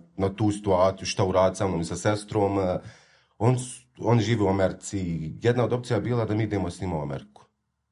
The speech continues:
Da, da nas oni usvoje, da živimo tamo život. Međutim, naš dedo je tada rekao, pitao njih, sve to super, njima bi sigurno perspektiva u životu bila bolja,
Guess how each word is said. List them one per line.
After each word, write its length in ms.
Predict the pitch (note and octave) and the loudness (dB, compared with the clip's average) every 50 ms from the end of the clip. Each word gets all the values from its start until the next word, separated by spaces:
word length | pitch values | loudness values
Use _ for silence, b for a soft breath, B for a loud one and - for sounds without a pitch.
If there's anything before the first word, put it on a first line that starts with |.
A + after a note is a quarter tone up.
| - _ | -16 _
Da, 200 | - E2+ E2+ E2+ E2 | -6 -4 -2 -2 -2
da 100 | E2+ D#2+ | -2 -2
nas 220 | D2+ D#2 D#2 - - | -4 -4 -6 -4 -2
oni 320 | F#2 F2 E2+ D#2+ E2+ - - - | -2 -2 -2 -2 -6 -8 -10 -6
usvoje, 840 | F#2 F#2 F#2 - - - G2 F#2 E2+ E2 E2 E2 D#2+ D2+ D#2 D2+ - | -4 -4 -4 -4 -4 -2 0 0 2 2 0 0 0 -2 -2 -4 -4
da 440 | - - C#2+ C2+ B1+ A#1+ A1+ A1 - C3 - _ _ _ _ _ _ | -6 -6 -4 -4 -2 -2 -2 -4 -6 -8 -12 _ _ _ _ _ _
živimo 340 | - D#3 F2 F2 E2+ E2+ E2 | -10 -6 -4 -2 -2 -2 -2
tamo 240 | - F#2+ F#2 F#2 F#2+ | -2 -2 -2 -2 -2
život. 220 | G#2+ A#2 A2 G#2+ | -2 -2 -2 -2
Međutim, 400 | A2+ A2 B2+ C3+ - - A#2 A2 | -4 -4 -6 -6 -6 -4 -2 0
naš 200 | B2 B2 A2 - | 0 0 0 -2
dedo 300 | A2 A#2+ B2+ B2+ A#2 A#2 | -2 -2 -2 -2 -2 -2
je 220 | A2 G#2 F#2+ G2 | 0 0 -2 -2
tada 320 | - B2+ B2 A#2 A#2 G#2 G2+ | -4 -4 -2 0 0 0 0
rekao, 540 | A#2 B2 B2 - A#2+ A2 G2+ F#2+ F2+ - B B B B B B B B B _ | -2 -4 -6 -8 -6 -4 -2 -2 -2 -6 B B B B B B B B B _
pitao 340 | - A#2+ B2 B2 A#2+ A2 A2 | -4 -2 -2 0 0 0 2
njih, 260 | A#2 B2 A#2+ A2 F2 F2 D#2 b b b b b b | 2 2 0 0 -2 -6 -12 b b b b b b
sve 260 | _ - B2 A#2+ B2 | _ 0 0 0 0
to 80 | A#2 G2+ | -2 -4
super, 400 | - - A#2+ - - G2 F2+ D#2 | -4 -4 -4 -4 -2 -4 -4 -2
njima 220 | F2+ F#2+ F#2+ F#2+ | -2 0 0 -2
bi 80 | F#2 - | -2 -4
sigurno 480 | - G2+ G2 G2 F#2+ F#2+ F2+ E2+ - | -6 -4 -4 -2 0 -2 -2 -4 -6
perspektiva 580 | - G2 F#2+ - - G2 - - G#2 G2+ F#2+ F#2+ | -6 -8 -6 -6 -6 -8 -4 -2 0 2 2 2
u 60 | F#2 | 2
životu 280 | F2+ F#2+ F#2+ F#2+ - E2+ | 0 0 -2 -4 -4 -4
bila 260 | F2 G2 F#2+ F#2 E2+ | 0 2 2 2 2
bolja, 420 | D#2 C#2 F#2+ F#2+ F#2 F2+ F2+ F2+ | 2 2 2 2 2 2 2 0